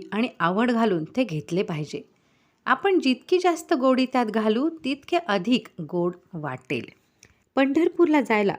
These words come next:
पुष्कळ रस्ते आहेत, परंतु सर्वांना शेवटी बारीतून जाऊनच दर्शन घ्यावे लागते. त्याप्रमाणे इतर साधने जरी केली, तरी नामसाधन केल्यावरच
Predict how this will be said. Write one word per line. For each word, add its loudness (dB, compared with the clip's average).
पुष्कळ 0
रस्ते 0
आहेत, -8
परंतु 0
सर्वांना 0
शेवटी -2
बारीतून -2
जाऊनच 0
दर्शन -4
घ्यावे -2
लागते. -10
त्याप्रमाणे 2
इतर 0
साधने 0
जरी 4
केली, 2
तरी 0
नामसाधन 0
केल्यावरच 0